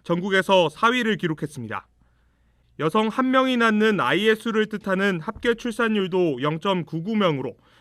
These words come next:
전국 평균 이상인 것으로 나타났습니다.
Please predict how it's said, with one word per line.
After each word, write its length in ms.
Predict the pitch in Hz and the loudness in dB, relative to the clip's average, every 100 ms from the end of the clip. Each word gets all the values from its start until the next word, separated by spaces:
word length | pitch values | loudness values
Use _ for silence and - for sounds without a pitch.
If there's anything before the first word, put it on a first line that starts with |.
| _ | _
전국 320 | - 180 226 214 | -4 -2 -2 -4
평균 340 | 247 247 185 | -4 -2 -2
이상인 420 | 156 226 233 233 | 0 2 2 2
것으로 320 | 196 160 135 | -2 -2 -4
나타났습니다. 720 | 120 143 175 143 - 117 107 | -4 -2 -2 -2 -6 -12 -12